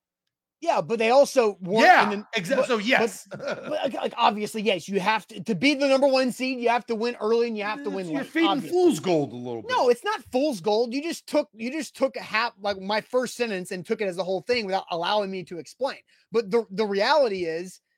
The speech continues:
Speaker 1: Derrick Henry is getting paid a lot of money, and the Tennessee Titans were still able to win games without him. The, the, that's the whole point about the running back, is that they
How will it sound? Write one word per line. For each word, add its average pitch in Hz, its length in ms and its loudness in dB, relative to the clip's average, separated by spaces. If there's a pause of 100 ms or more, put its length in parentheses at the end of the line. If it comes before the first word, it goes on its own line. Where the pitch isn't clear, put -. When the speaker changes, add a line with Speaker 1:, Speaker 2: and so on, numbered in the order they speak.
(180)
Speaker 1:
Derrick 247 360 4
Henry 240 320 -4
is 175 140 -6
getting 202 260 -8
paid 233 240 0
a 208 60 -2
lot 190 160 0
of 170 80 -6
money, 170 400 -10 (240)
and 202 100 -8
the 202 80 -6
Tennessee 240 360 -8
Titans 226 300 -4
were 202 80 -10
still 226 300 -6
able 214 260 0
to 214 120 -8
win 190 340 -4
games 202 600 -6 (200)
without 196 400 0
him. 151 140 -14 (640)
The, 202 300 2
the, 185 240 -8 (520)
that's 233 300 2
the 247 120 8
whole 226 180 4
point 254 320 0
about 208 180 0
the 185 80 -8
running 208 300 -2
back, 113 260 -14 (240)
is 214 180 -2
that 220 160 0
they 240 140 2